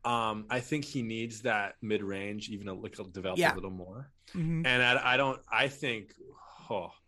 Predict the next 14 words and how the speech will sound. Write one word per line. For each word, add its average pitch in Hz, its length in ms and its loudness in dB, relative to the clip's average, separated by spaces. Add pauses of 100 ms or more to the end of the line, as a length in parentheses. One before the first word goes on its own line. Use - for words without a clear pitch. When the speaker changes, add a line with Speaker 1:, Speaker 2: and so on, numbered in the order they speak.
(640)
Speaker 1:
we, 185 160 6
we 185 260 6
could - 360 4
be 403 120 4
talking 110 420 0
about 98 260 -2
the 110 80 -2
Yao 98 260 0
Ming 98 260 -8
M 98 180 -6
V 92 140 -4
P 90 480 -6
had 92 320 -2
he, 90 420 -8